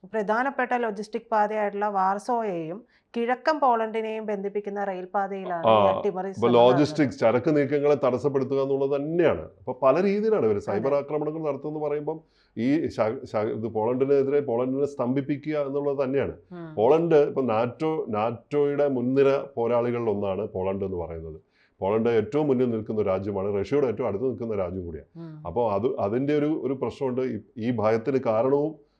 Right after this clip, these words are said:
Speaker 2: ആ, പോ-, ഈ nato-യുടെ നടുവിലുള്ള ഒരു വിള്ളൽ ഇപ്പോൾ നിലവിൽ നിൽക്കുന്നുണ്ട്. പഴയ പോലെ nato അങ്ങനെ പ്രതികരിക്കുന്നില്ല.
Speaker 1: ഉം.
Speaker 2: പോളണ്ട് തന്നെയാണ് സംസാരിച്ചത്, അമേരിക്കയോട് പറഞ്ഞത് രണ്ട് ശതമാനം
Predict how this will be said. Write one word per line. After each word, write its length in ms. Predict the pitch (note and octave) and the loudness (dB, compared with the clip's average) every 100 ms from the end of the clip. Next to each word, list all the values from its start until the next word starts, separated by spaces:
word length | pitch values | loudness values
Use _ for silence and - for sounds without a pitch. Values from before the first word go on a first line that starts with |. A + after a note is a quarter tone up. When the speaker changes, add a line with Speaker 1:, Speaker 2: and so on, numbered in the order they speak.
| _ G2 | _ -6
Speaker 2:
ആ, 140 | F#2+ | -4
പോ-, 560 | F#2 G2+ G#2+ A#2 C#3 A#2 | -4 0 4 6 4 4
ഈ 340 | A2+ G#2+ - G2+ | -2 -2 -4 0
nato-യുടെ 760 | G2+ B2 A#2+ D3 D3+ D3 D#3+ - | 2 2 0 -2 0 2 0 -4
നടുവിലുള്ള 680 | A#2 G#2 A2+ C3 B2+ A#2+ - | -6 -2 0 0 0 0 -2
ഒരു 140 | A2 G#2+ | -2 -4
വിള്ളൽ 760 | G#2 G#2+ B2+ C#3 G#2+ - _ | -2 2 6 6 4 -2 _
ഇപ്പോൾ 300 | G#2 A2 G#2+ - - | -2 -2 -2 -6 -8
നിലവിൽ 380 | G2 G#2 A2+ F#2+ | -2 0 0 -2
നിൽക്കുന്നുണ്ട്. 480 | F#2+ F2+ G2 D2+ D2+ - _ _ G#2+ | -4 -4 -8 -8 -12 -18 _ _ 2
പഴയ 220 | A#2 D#3 | 6 6
പോലെ 220 | C3 A#2 | 6 2
nato 400 | A2+ G2+ G#2 C3+ | 2 0 0 0
അങ്ങനെ 220 | A2 G#2+ | 0 0
പ്രതികരിക്കുന്നില്ല. 840 | F#2 F#2 G#2 A#2 G2+ E2+ D#2+ D#2 - F3 | -2 -4 0 0 -2 -6 -8 -12 -14 -20
Speaker 1:
ഉം. 240 | E3 D#3+ - | -18 -16 -4
Speaker 2:
പോളണ്ട് 340 | F#2 A#2 C3 | 2 4 6
തന്നെയാണ് 260 | C3 B2+ B2+ | 6 4 2
സംസാരിച്ചത്, 760 | A2 G2+ A2+ A2 A2+ G#2 B2 | -2 -4 -4 -2 -4 -4 -4
അമേരിക്കയോട് 460 | F#2+ G2+ G#2 A2 G#2 | -2 -2 0 -2 -2
പറഞ്ഞത് 560 | F#2+ F#2+ F#2+ G#2 - - _ E2 | -2 -4 -4 -4 -8 -18 _ -8
രണ്ട് 400 | F2+ F#2+ A2+ B2+ | -4 -2 2 2
ശതമാനം 640 | B2 A#2 A2+ A2+ A#2+ | 2 -2 -2 -2 -4